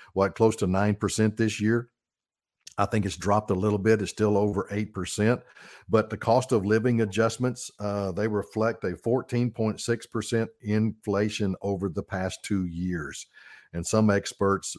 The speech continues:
believe true inflation has been much higher. So, you know, there's only certain things that they look at, but,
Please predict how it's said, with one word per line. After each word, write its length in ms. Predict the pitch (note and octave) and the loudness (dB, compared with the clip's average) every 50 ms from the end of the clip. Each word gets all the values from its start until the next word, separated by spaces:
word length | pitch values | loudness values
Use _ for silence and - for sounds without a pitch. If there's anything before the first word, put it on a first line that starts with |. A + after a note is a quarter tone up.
| _ - G2 | _ -10 -4
believe 480 | F2+ G2 F#2 F2 F#2+ F#2+ F#2 F2+ F2+ - | -2 -2 0 0 -2 -2 -2 -4 -6 -6
true 260 | - - A2 G#2+ G2+ | 0 0 2 2 2
inflation 540 | G2 F#2+ - - G2 F#2 F2+ - - F#2 F2 | 0 -2 -2 0 0 0 0 -2 -4 -6 -4
has 220 | F2 F#2 F#2 E2+ | -4 -4 -6 -6
been 260 | E2 - F#2+ F2+ F2 | -4 -4 -4 -2 -2
much 260 | F2 F2 F#2 F2+ - | -2 -2 -4 -4 -6
higher. 520 | - - F#2 E2+ F2 F2+ D#2+ D2+ D2 - _ _ _ _ _ _ _ - - - _ - | -10 -8 -6 -6 -4 -4 -6 -6 -8 -10 _ _ _ _ _ _ _ -20 -20 -20 _ -8
So, 280 | - - A2 G2+ G2+ G2+ | 0 2 4 4 4 4
you 80 | A2 | 2
know, 140 | A2 G2+ G2 | 2 2 2
there's 180 | G2+ G2+ F#2+ G#2 | 2 0 2 2
only 200 | A2+ A#2+ A#2 G#2 | 2 2 2 2
certain 320 | - A#2+ A#2 F#2+ G2+ F#2+ | 4 4 4 4 4 0
things 200 | - G#2+ G#2+ F#2 | 0 0 0 0
that 120 | G2+ G2 | -2 -2
they 100 | G#2+ G2+ | -2 0
look 240 | F#2+ G2+ G#2+ G2+ - | 0 2 0 2 2
at, 160 | G2+ G2 F#2+ | 0 0 2
but, 260 | F2 G#2 G2+ - - | 0 0 -2 -2 -4